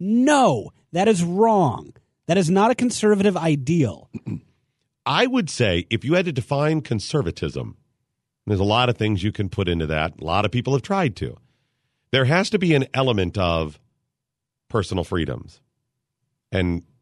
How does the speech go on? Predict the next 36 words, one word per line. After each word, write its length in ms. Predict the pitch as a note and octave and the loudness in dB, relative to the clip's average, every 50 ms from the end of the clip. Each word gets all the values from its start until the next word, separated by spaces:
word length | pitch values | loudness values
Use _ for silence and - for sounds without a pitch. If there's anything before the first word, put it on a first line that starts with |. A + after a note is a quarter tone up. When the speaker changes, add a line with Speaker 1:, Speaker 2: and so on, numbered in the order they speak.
| _ _ _ _ _ | _ _ _ _ _
Speaker 2:
and 180 | F2+ F2+ F2 F#2 | -2 0 0 0
liberty, 320 | G#2+ D#2 D#2 C2+ - - - _ _ _ _ | 0 -2 -2 -6 -8 -12 -20 _ _ _ _
that 240 | - F#2+ F2+ F2 - _ _ _ _ _ _ _ _ _ _ | -2 -2 -2 -2 -4 _ _ _ _ _ _ _ _ _ _
you 160 | F#2+ G#2+ A2+ | -4 -4 -2
can 160 | - A2+ G#2 | 0 0 0
live 160 | G#2 A2 G2+ | 2 0 0
your 100 | A2+ A#2+ | 0 0
life 280 | A2 F#2 F2 F2 E2+ - | 0 0 0 -2 -2 -4
without 300 | F#2 D2+ E2 D#2+ D#2+ - | -4 -4 -2 -2 -2 -2
being 160 | E2+ E2 D#2+ | -4 -4 -4
infringed. 500 | D#2 D#2 - - D#2+ C2+ A#1+ A1+ - - | -4 -6 -6 -6 -6 -6 -6 -8 -10 -10
The 80 | - D#2 | -6 -4
God 240 | D#2 F2+ F#2+ G2 G#2+ | -2 0 0 0 0
has 140 | A2 F#2 | -2 -2
granted 380 | E2 G2+ G#2 A2+ A#2+ - C#3 B2+ | -2 -2 -2 -2 -2 -2 -4 -6
you 100 | C3+ B2+ | -4 -2
rights, 380 | G2+ F#2+ F2+ F#2 F#2 - - - _ _ _ _ _ _ _ | -2 0 -2 -2 -4 -6 -12 -20 _ _ _ _ _ _ _
and 100 | - C#2+ | -6 -2
our 140 | E2 F2+ G#2 | -2 -2 -2
Constitution 1040 | - A2+ G#2+ G2+ - - - F2+ - G2 G2 F2 - - F#2+ F2+ F#2 F#2 F2+ E2+ - _ | -2 -2 -2 -2 -2 -4 -8 -8 -6 -6 -6 -4 -4 -4 -2 -2 -2 -4 -4 -6 -10 _
protects 420 | - B2+ - - F3 E3+ - - - | -6 -4 -2 0 -2 -2 -2 -2 -2
those 260 | G2 F2 E2 D2+ C#2+ | -2 -2 -2 -2 -4
rights 380 | D2 D2 D2 D#2 D#2 - - - _ _ _ _ _ _ _ _ _ _ _ | -4 -4 -4 -4 -6 -8 -14 -20 _ _ _ _ _ _ _ _ _ _ _
from 240 | _ - A2+ G#2 G2+ | _ -2 -2 0 0
the 80 | G#2 G2 | 0 -2
government 580 | E2+ D#2+ B2 C3+ C#3 A2 G#2 G2 F#2 F2 D#2+ | -2 -2 -2 0 0 0 0 0 0 -2 -2
infringing 500 | F#2+ E2 D#2+ - F2+ D#2+ C#2+ D2 D2 C#2 | -4 -6 -4 -4 -4 -4 -4 -4 -6 -6
them. 220 | C2 B1 A#1+ A#1+ - _ _ _ _ _ _ _ _ _ _ _ _ _ _ _ _ _ _ _ _ _ _ _ _ _ _ _ _ _ _ _ _ _ _ _ _ _ _ _ _ _ - | -8 -8 -10 -12 -16 _ _ _ _ _ _ _ _ _ _ _ _ _ _ _ _ _ _ _ _ _ _ _ _ _ _ _ _ _ _ _ _ _ _ _ _ _ _ _ _ _ -2
That 160 | B2 A#2+ F#2 | 0 0 0
has 380 | - - - D#3 D#3+ C#3 - - | -2 -2 0 2 2 2 0 -2
to 80 | - | -2
be 100 | F2 F#2+ | 0 0
a 60 | F2+ E2 | 0 0
cornerstone 560 | - A#2 G#2+ F#2+ E2+ D2+ - - D2+ C2+ C2 | 0 -2 -2 0 -2 -2 -4 -6 -6 -6 -6
of 80 | B1 | -8
it. 120 | - - | -12 -14